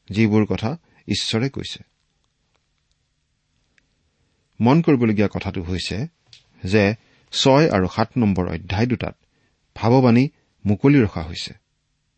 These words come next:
একেধৰণৰ কথাৰেই, আৰু সেই একেদৰে দুয়োটা অধ্যায়তেই ভাৱবাণী সামৰা হৈছে একেধৰণৰ কথাৰে।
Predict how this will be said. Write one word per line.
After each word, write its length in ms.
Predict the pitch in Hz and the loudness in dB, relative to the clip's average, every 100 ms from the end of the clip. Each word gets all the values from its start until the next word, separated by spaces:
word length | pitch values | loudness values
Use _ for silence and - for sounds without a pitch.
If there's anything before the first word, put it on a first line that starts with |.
| _ _ _ _ _ _ _ - | _ _ _ _ _ _ _ -6
একেধৰণৰ 540 | 110 123 95 95 101 113 | 0 0 0 -2 -4 -6
কথাৰেই, 400 | - 82 - - _ _ _ _ _ _ _ _ _ _ _ _ _ - | -8 -12 -14 -18 _ _ _ _ _ _ _ _ _ _ _ _ _ -2
আৰু 180 | 110 120 | 2 2
সেই 340 | - 123 123 - _ _ _ _ _ _ _ | 4 2 2 -4 _ _ _ _ _ _ _
একেদৰে 500 | - 110 151 92 92 - _ - | -4 0 2 0 -4 -12 _ -4
দুয়োটা 320 | 107 143 147 113 | 2 4 4 2
অধ্যায়তেই 640 | 104 92 113 113 104 117 - _ _ _ | 0 0 0 0 0 -2 -8 _ _ _
ভাৱবাণী 480 | 98 110 117 101 147 - _ _ _ _ _ | -4 0 2 2 -2 -6 _ _ _ _ _
সামৰা 360 | - 110 107 110 | -4 0 2 0
হৈছে 360 | 85 80 123 151 _ _ _ - | -4 -8 -8 -8 _ _ _ -4
একেধৰণৰ 600 | 110 120 92 95 98 120 | 0 0 0 -4 -4 -6
কথাৰে। 380 | - - - | -8 -14 -16